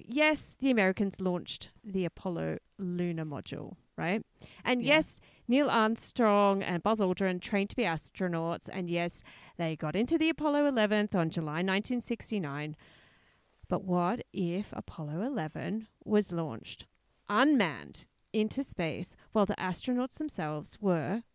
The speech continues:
Speaker 1: unbeknownst to them, actually in a fake lunar module located on a soundstage, but they believed they were part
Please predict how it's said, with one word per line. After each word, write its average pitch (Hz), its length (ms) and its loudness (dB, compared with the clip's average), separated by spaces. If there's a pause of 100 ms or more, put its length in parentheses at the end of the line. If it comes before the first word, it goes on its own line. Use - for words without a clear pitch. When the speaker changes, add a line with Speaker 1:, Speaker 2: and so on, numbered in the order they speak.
Speaker 1:
unbeknownst 202 720 0
to 262 140 -4
them, 170 400 -4 (760)
actually 294 520 0
in 196 140 0
a 175 60 0
fake - 480 -2 (100)
lunar 175 400 -2
module 170 520 -2 (560)
located 180 460 -2
on 311 140 2
a 339 40 2
soundstage, 170 840 -2 (280)
but - 260 0
they 220 280 4
believed 160 540 -6
they 165 140 -4
were 160 80 -6
part 151 380 -10